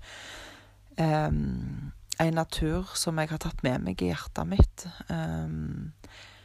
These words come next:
vi fikk oppleve Nord-Norge i sin aller vakreste prakt. Eh, nydelige høstfarger,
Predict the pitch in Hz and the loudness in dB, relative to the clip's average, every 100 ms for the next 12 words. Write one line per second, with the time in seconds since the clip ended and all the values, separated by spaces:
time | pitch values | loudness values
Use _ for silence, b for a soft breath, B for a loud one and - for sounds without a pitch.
0 | B B B - 160 160 165 175 170 - | B B B -6 0 2 2 0 -6 -4
1 | - - - 180 180 175 170 165 156 - | -6 -6 -2 2 2 2 0 -2 -4 -2
2 | 175 170 151 127 143 170 190 196 - 165 | 2 2 0 0 0 0 0 0 0 -2
3 | 151 - 165 - - - 165 160 170 180 | -2 -2 -2 -4 -6 -2 0 0 -2 0
4 | 190 190 - 165 180 175 - - - 156 | 0 -2 -6 -6 -2 -4 -6 -10 -6 -6
5 | - - - - - - - - B B | -6 -4 -4 -6 -12 -16 -16 -16 B B
6 | B B B B - - 165 156 160 160 | B B B B -4 0 2 4 2 2
7 | 156 165 180 185 165 180 175 - - - | 0 2 4 4 4 4 4 4 2 0
8 | 160 156 165 175 | 0 2 0 0